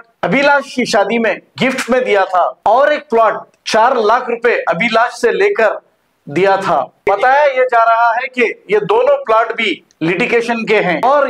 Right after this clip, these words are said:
ये अभिलाष की सास ने प्लॉट को बेचकर पैसे हड़प लिए और अभिलाष को पैसे नहीं दिए।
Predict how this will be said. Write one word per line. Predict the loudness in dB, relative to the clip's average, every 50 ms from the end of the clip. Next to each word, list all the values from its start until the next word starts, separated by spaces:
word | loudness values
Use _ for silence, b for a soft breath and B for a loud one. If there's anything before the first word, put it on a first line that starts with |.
| 0 0
ये | 2 2 2 0 -4 -6 _
अभिलाष | -4 -2 0 0 2 2 2 2 0 -2 -4
की | -4 -4 -4
सास | -2 -2 0 0 0 0 -2 -2
ने | -2 -2 -2 -4 -4 -8 _ _ _ _ _ _ _ _ _ _ _ _
प्लॉट | 0 2 2 2 2 0 -2
को | 0 0 0 2
बेचकर | 2 0 0 0 -2 -2 0 0 0 0 -4 -8 _ _ _ _ _ _ _ _ _ _ _
पैसे | 0 0 0 0 2 0 0
हड़प | 2 2 0 -2 -2 -4 -4
लिए | -2 -2 -2 -2 -4 -10 _ _ 0
और | 0 2 0
अभिलाष | 0 -2 -4 -2 0 0 0 0 -2 -4
को | -4 -4
पैसे | -2 0 -2 0 0 0 0 0
नहीं | 0 -2 -4 -4 -4 -6
दिए। | -4 -4 -4 -4 -4